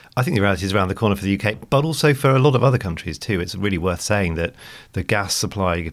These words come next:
problem, or gas price problem really, is pretty much across the globe. And all sorts of issues have contributed, including a very cold winter in Asia, which sped up demand, the unlocking of economies across the planet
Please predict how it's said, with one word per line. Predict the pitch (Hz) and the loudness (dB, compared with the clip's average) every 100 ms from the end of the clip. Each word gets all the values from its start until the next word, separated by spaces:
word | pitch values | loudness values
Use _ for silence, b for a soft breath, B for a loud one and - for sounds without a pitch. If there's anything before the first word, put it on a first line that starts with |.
| - | -6
problem, | 107 95 87 78 80 85 - 92 | -2 -2 -2 -4 -6 -8 -8 -8
or | 85 | -6
gas | 92 - | -6 -4
price | - 104 | -2 -2
problem | - 95 90 80 | -2 -6 -4 -4
really, | 92 87 80 | -2 -2 -4
is | 82 - - | -6 -8 -10
pretty | - - 87 | -12 -8 -8
much | 87 - - | -8 -8 -8
across | 101 - | -8 -8
the | - | -2
globe. | 143 110 87 101 | 2 2 2 0
And | 95 90 B B B B | 0 -2 B B B B
all | 151 131 | 2 4
sorts | 147 131 | 2 2
of | 101 | 2
issues | - 104 95 | 2 0 -2
have | 87 | -2
contributed, | 107 139 139 80 - - | 0 2 0 -4 -6 -6
including | 95 - 120 90 82 101 117 B B B B | -2 2 4 2 0 -4 -4 B B B B
a | - | -2
very | 101 90 | 0 0
cold | 95 90 | 0 0
winter | 87 87 90 85 | 0 -2 -2 -4
in | 85 | -2
Asia, | 98 107 120 | 0 2 2
which | 87 82 - - | 2 -4 -10 -18
sped | - 87 85 | -10 -4 -4
up | - | 0
demand, | 120 139 135 131 101 | 4 6 6 4 4
the | 95 | 2
unlocking | 92 92 117 - 98 | 2 2 0 0 -2
of | 87 | -2
economies | - 101 90 90 87 | -2 -2 -2 -2 -4
across | - 98 - | -4 -4 -2
the | 92 85 B B B B | -4 -4 B B B B
planet | - 117 90 127 - | -2 0 0 -2 -6